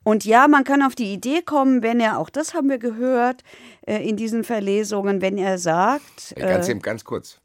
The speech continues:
Speaker 2: wir
Speaker 1: hm?
Speaker 2: müssen mal, ey, versetz dich mal bitte in die Hinterbliebenen.
Speaker 1: Mhm.
Speaker 2: Da passiert so eine Sache, die völlig unvorstellbar ist. Völlig unvorstellbar. Und dann,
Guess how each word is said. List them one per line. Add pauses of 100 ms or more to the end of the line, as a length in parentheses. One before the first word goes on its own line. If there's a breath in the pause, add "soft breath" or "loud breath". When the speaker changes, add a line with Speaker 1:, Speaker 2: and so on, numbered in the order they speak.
Speaker 2:
wir
Speaker 1:
hm?
Speaker 2:
müssen
mal,
ey,
versetz
dich
mal
bitte
in
die
Hinterbliebenen. (600)
Speaker 1:
Mhm. (760)
Speaker 2:
Da
passiert
so
eine
Sache, (560)
die
völlig
unvorstellbar
ist. (540)
Völlig
unvorstellbar. (1040)
Und
dann,